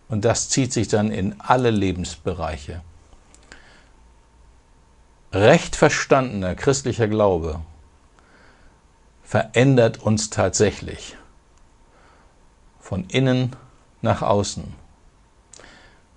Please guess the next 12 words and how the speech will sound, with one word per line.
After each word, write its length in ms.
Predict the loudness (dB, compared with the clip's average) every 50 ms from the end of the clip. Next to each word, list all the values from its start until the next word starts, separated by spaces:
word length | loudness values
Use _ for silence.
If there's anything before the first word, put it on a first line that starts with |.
| _ _ _ _
Wenn 180 | -2 -2 0 0
wir 140 | 0 0 0
erkennen, 680 | 0 -2 -2 -2 2 4 6 6 6 6 4 4 2
dass 300 | 2 2 0 0 -2 0
wir 160 | 2 2 2
uns 340 | 2 0 -2 -2 -4 -4 -2
nicht 320 | 0 0 0 -2 -4 -6
uns 220 | -6 -4 -2 0 2
selbst 280 | 4 4 4 2 -2
zu 100 | -6 -6
verdanken 640 | -4 -2 -4 -2 -2 -4 -4 -6 -8 -12 -12 -10 -10
haben, 300 | -10 -12 -12 -14 -16